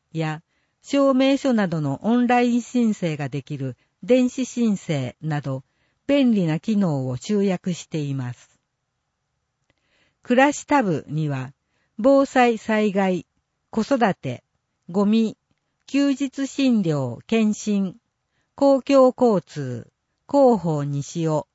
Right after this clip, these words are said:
市外の方へがあります。暮らしに役立つ情報を集約しています。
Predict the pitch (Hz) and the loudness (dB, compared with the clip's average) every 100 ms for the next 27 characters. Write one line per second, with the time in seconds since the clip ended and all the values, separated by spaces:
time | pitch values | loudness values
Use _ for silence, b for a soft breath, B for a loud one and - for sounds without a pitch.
0 | _ _ _ - 277 254 220 165 139 - | _ _ _ -8 -4 0 0 0 -2 -4
1 | 143 147 131 117 _ _ _ _ _ _ | -6 -6 -8 -10 _ _ _ _ _ _
2 | - 180 - 139 143 131 123 - - _ | -8 -6 -6 -6 -8 -8 -8 -12 -20 _
3 | _ _ _ _ _ _ _ - 240 277 | _ _ _ _ _ _ _ -4 2 2
4 | 277 285 277 277 269 269 269 262 185 165 | 2 0 2 2 2 0 0 0 -2 0
5 | 190 196 202 202 196 196 - 185 180 175 | 0 0 0 0 2 0 -2 -4 -2 -2
6 | 170 175 - - 160 151 143 143 - _ | -4 -6 -8 -8 -6 -4 -4 -8 -12 _